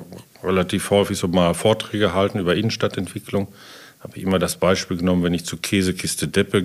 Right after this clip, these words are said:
reingehe und dann sagt Herr Deppe: "Hallo, Herr Jäger, schön, dass Sie kommen. Ich habe gerade einen Käse hier in der Hand,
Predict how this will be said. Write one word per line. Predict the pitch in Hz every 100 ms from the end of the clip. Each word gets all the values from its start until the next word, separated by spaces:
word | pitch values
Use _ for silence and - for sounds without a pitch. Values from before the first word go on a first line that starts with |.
| 87
reingehe | 95 98 92 90 92 92 - - - - - -
und | 87
dann | 82
sagt | 85 90 -
Herr | 82
Deppe: | 71 113 - 113 92 -
"Hallo, | 120 123 117
Herr | 98 104
Jäger, | 101 107 135 160 165 151 135
schön, | 120 - 131
dass | 123 110
Sie | 110
kommen. | - 135 147 - - - -
Ich | -
habe | 110 110
gerade | - 104 117 113
einen | 101 104 98
Käse | - 127 120
hier | 104 117
in | 101
der | 92
Hand, | 107